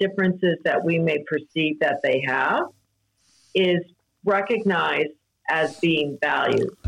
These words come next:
and being worthy. And so universal dignity, it falls in, in what we typically in the field of, you know, development, psychology and development is thinking of as a value or a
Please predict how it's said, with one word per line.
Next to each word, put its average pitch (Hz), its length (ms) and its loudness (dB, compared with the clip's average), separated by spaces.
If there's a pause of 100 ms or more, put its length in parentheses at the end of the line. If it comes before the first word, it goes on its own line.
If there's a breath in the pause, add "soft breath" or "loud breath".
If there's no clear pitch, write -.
(220)
and 151 180 -2
being 147 300 0
worthy. 123 480 -2 (600)
And 180 280 2
so 220 60 2
universal 320 680 0 (140)
dignity, 226 680 2
it - 180 -2
falls 330 360 0
in, 220 260 2
in 196 260 2
what 202 160 2
we 196 120 0
typically 220 920 0
in 175 220 2
the 170 100 0
field 175 400 2
of, 147 220 2 (140)
you 165 120 -4
know, 143 300 -2 (220)
development, 160 720 0
psychology 165 500 2
and 151 140 -2
development 151 580 2
is - 60 -20
thinking 170 420 0 (100)
of 147 300 0
as 139 240 0 (160)
a 139 160 0 (100)
value 190 720 2
or 156 200 4
a 143 100 2